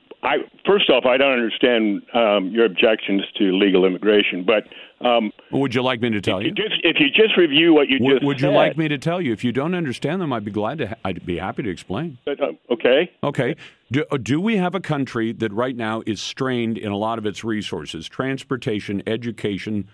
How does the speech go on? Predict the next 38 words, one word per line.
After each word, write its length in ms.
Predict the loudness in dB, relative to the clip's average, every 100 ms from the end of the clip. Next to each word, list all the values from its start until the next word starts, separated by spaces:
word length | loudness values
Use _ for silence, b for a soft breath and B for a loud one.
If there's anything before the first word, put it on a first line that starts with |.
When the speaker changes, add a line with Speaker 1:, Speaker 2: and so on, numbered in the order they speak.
| b
Speaker 2:
um, 480 | -8 -6 -4 -6 -8 -10
housing, 720 | -8 -4 -4 -4 -4 -4 -6 -12 _
f-, 240 | -20 -20 -14
water, 800 | -10 -4 -2 -2 -2 -4 -4 -6 -10 b b
uh, 280 | -6 -4 -4
medical 760 | -4 -2 -4 -4 -4 -4 -6 -12 _ -14
services? 880 | -6 -4 -4 -4 -4 -4 -4 -6 -12 b b -4
Most 420 | -2 -2 -4 -4
of 100 | -4
the 80 | -4
things 380 | -4 -4 -4
that 120 | -4 -4
most 300 | -4 -4 -4
of 80 |
us 120 | -6 -6
say 220 | -4 -4
we 220 | -2 -2
need 480 | 0 -2 -4 -8 -12 b b
to 80 |
get 160 | -4 -4
through 140 | -4
our 80 | -4
daily 320 | -4 -4 -2
lives 360 | -2 -4 -4 -8 -6
are 160 | -4 -2
in 160 | -4
short 340 | -4 -4 -6 -6
supply 540 | -8 -6 -4 -4 -6 -12 b b
or 240 | -4 -4
a 120 | -6
constrained 800 | -6 -4 -6 -6 -4 -2 -2 -2
supply. 440 | -4 -6 -4 -6 -4
That 160 | -2
is, 260 | -2 -4 -8 b b b b -10
get 180 | -4 -2
on 180 | 0 -2
the 80 | -4
freeway 580 | -2 -2 -2 -2 -4